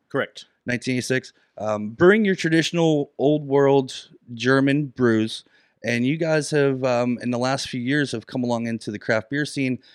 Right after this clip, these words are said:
Speaker 2: and have been brewing some one-offs and so forth that are available only at the brewery, correct?
Speaker 1: Correct. So, uh, little history. The, uh, brewery was opened, uh, back in the eighteen hundreds by German immigrants. Um, so they Germ-, made German-style beers, obviously.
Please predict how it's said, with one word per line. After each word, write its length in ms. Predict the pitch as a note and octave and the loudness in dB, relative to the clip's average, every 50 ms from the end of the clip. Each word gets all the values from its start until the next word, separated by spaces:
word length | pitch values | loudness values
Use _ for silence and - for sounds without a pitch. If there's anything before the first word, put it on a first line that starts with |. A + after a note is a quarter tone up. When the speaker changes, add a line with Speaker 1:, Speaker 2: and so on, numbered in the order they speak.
| _ _ - | _ _ -10
Speaker 2:
and 120 | - A2 A#2 | -6 -4 -4
have 140 | A2+ G#2 - | -4 -4 -2
been 140 | A#2 A2+ | -4 -4
brewing 240 | G#2+ B2 B2+ B2+ B2 | -2 0 0 -2 -2
some 180 | - - A#2+ A2+ | -2 -4 -4 -2
one-offs 480 | A#2+ C3 C3+ C3+ C3 B2+ B2 - - | 0 0 0 0 0 -2 -2 -6 -8
and 100 | A#2+ A2+ | -10 -8
so 140 | - B2 A#2+ | -6 -6 -6
forth 260 | A2+ - A#2+ A#2 A2 - | -4 -2 -4 -4 -4 -4
that 100 | A2 G#2 | -4 -4
are 80 | G#2+ | -4
available 480 | G#2+ G#2 A2 A#2 A#2 A2+ A2+ A2+ A2 - | -4 -4 -4 -2 -2 -2 -2 -2 -4 -4
only 300 | - G#2+ G#2 G2+ G#2 G2+ | -4 -6 -4 -4 -4 -4
at 120 | G2 F#2+ F#2 | -4 -4 -6
the 60 | F#2 | -8
brewery, 320 | F2+ F#2 F#2+ F#2 F2 E2 | -12 -10 -10 -10 -10 -12
correct? 320 | - - G#2 A2 A#2 _ _ _ _ _ _ - | -10 -8 -8 -8 -8 _ _ _ _ _ _ -2
Speaker 1:
Correct. 300 | D#3 B2+ - - - - | -2 -2 -2 -4 -10 -8
So, 240 | - A#2 A2+ G#2 G#2+ | -4 -4 -2 -2 0
uh, 220 | G2+ G2 G2 F#2 E2+ F#2+ | 0 0 -2 -2 -4 -8
little 160 | G#2+ G2 F2+ | -10 -8 -6
history. 340 | G#2 G#2 - - G#2 G2 F#2 | -6 -6 -6 -6 -8 -8 -8
The, 300 | E2+ F2+ F2+ F2+ F2+ - - F2 | -8 -8 -10 -10 -10 -12 -10 -10
uh, 180 | F2 F2 E2+ E2 E2 _ | -8 -8 -10 -12 _ _
brewery 240 | - F#2+ F#2+ F#2 F2+ | -8 -6 -4 -4 -4
was 260 | D#2+ F2 E2+ D#2+ D#2 - - | -4 -6 -8 -8 -8 -10 -8
opened, 380 | F2+ E2+ - F2 F2 F2 E2 - _ _ _ _ _ _ _ _ - | -8 -8 -6 -6 -8 -8 -8 -12 _ _ _ _ _ _ _ _ -10
uh, 140 | D#2 D#2+ | -10 -10
back 220 | D2+ - E2+ E2+ - | -6 -8 -8 -8 -6
in 60 | E2+ | -8
the 160 | E2+ E2+ - - | -10 -8 -8 -8
eighteen 340 | F#2 F2 - - - F2+ E2 | -10 -8 -8 -8 -8 -6 -6
hundreds 500 | - G#2 F#2 F2 E2+ F2 E2+ D#2 - - | -4 -4 -4 -2 -2 -6 -6 -6 -8 -10
by 320 | - - - - F#2 F2 | -10 -12 -4 -2 -2 -2
German 320 | E2 D#2 F#2+ F#2+ F2 F2 F2+ | -2 -2 -6 -4 -4 -4 -4
immigrants. 600 | F#2 G2 G#2 F#2 F#2 G2 F#2+ F2+ - - - - _ _ _ _ _ _ _ _ - - | -2 0 0 0 0 0 -2 -2 -6 -10 -10 -12 _ _ _ _ _ _ _ _ -12 -8
Um, 480 | E2 D#2+ D#2 D#2 D#2 D2+ D2+ D2+ C#2+ _ _ _ _ _ _ _ | -6 -6 -6 -6 -8 -8 -10 -12 -14 _ _ _ _ _ _ _
so 300 | - - E2+ E2 D#2 D2 | -10 -6 -4 -4 -4 -6
they 260 | C#2 A2+ D#2+ D#2+ - _ _ - | -6 -6 -6 -6 -8 _ _ -12
Germ-, 240 | - F2 D#2+ E2 D2+ - | -10 -10 -10 -10 -10 -10
made 160 | E2+ E2 D2 | -12 -10 -8
German-style 680 | - F2 D#2+ D#2 D2+ - - - E2 D#2 D2 C#2 _ _ _ _ _ _ _ _ - | -8 -10 -10 -10 -10 -10 -6 -6 -4 -4 -6 -8 _ _ _ _ _ _ _ _ -6
beers, 320 | - F#2+ F#2+ F#2+ F#2 E2+ - - | -4 -2 -2 -2 -2 -4 -6 -6
obviously. 600 | F2 F2 E2 F2+ F2+ D#2+ - F2+ E2+ E2+ E2 | -6 -6 -4 -4 -4 -6 -4 -6 -8 -8 -10